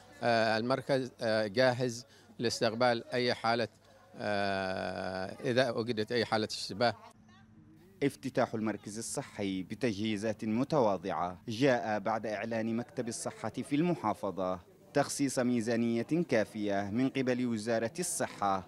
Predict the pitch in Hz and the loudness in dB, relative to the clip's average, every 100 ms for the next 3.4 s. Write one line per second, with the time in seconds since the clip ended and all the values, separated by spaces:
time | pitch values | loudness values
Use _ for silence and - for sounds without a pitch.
0 | - 143 143 - 143 131 131 120 120 - | -4 0 0 0 2 2 2 0 0 -2
1 | 120 131 127 110 123 117 120 113 120 117 | -2 0 2 2 0 -2 -6 -6 -4 -4
2 | - 117 - 107 113 - 214 113 90 101 | -2 -2 -2 -4 -4 -2 -2 -2 -2 -2
3 | 95 95 85 | 0 -2 -4